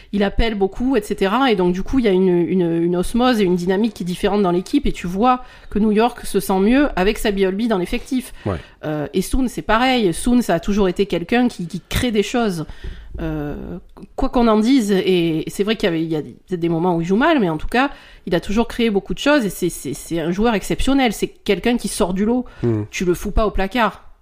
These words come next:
Speaker 1: Allez, c'est bon, quoi. Donc voilà.
Speaker 2: Ça va, tu t'es calmé, on peut, euh
Speaker 1: <laughs>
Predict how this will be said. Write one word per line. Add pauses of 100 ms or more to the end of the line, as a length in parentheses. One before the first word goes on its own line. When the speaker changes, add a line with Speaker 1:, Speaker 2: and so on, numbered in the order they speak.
Speaker 1:
Allez,
c'est
bon,
quoi. (220)
Donc
voilà. (880)
Speaker 2:
Ça
va,
tu (140)
t'es
calmé,
on
peut,
euh
Speaker 1:
<laughs>